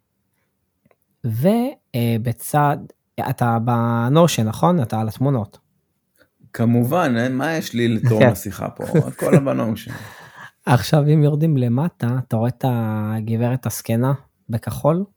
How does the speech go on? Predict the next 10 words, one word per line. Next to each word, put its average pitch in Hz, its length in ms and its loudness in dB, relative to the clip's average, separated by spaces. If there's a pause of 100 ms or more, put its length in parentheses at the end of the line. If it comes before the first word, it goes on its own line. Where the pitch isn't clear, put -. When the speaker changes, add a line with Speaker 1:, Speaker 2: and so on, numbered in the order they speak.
(600)
Speaker 2:
מהמם. 117 380 0 (960)
Speaker 1:
אז 123 300 0
היא 139 180 4
ה-, 113 1200 -2 (440)
אז, - 360 -8
אה, 98 140 -8
לא 117 80 -6
יודע 180 140 -2
איך, - 400 -12 (640)
יפ-, - 420 -6